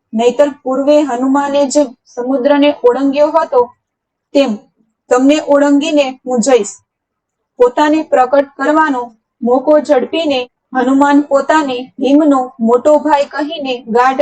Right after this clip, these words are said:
આલિંગન આપવા કહે છે. આ પ્રમાણે હનુમાનનું પાત્ર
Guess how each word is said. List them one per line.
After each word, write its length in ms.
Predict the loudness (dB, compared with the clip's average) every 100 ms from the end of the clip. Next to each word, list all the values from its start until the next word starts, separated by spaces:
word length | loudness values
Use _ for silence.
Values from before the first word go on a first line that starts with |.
| 0
આલિંગન 520 | 0 2 2 2 0
આપવા 380 | 0 -2 -2 -4
કહે 320 | -2 -2 -2
છે. 280 | -4 -8 -14 _ _ _ _ -6
આ 180 | -2 -2
પ્રમાણે 640 | 0 0 0 0 -2 -6 _ _ -8
હનુમાનનું 640 | -2 2 2 4 2 2
પાત્ર 480 | 0 -2 -2 -4